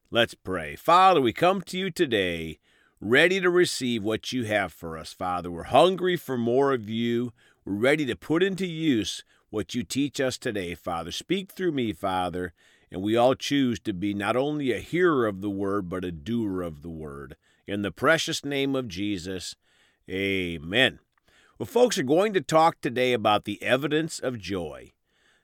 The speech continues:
I was around some contractors today and noticed something that I've noticed many times in the past when meeting new people in general. You can almost always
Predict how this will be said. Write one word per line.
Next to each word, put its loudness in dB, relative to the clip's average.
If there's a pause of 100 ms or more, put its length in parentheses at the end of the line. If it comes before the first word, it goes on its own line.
I 4
was 6
around 4
some -6
contractors 0
today -6
and -4
noticed 0
something 0
that 0
I've 2
noticed 4
many -2
times 0
in 0
the 0
past 0 (260)
when 0
meeting 2
new 2
people 0
in -2
general. -2 (540)
You 0
can 0
almost 6
always 8